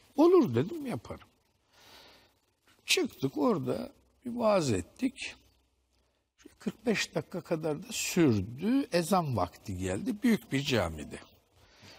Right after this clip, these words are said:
Yurt dışında ilk va-, vaazım.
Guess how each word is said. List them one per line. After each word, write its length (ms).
Yurt 320
dışında 380
ilk 240
va-, 400
vaazım. 440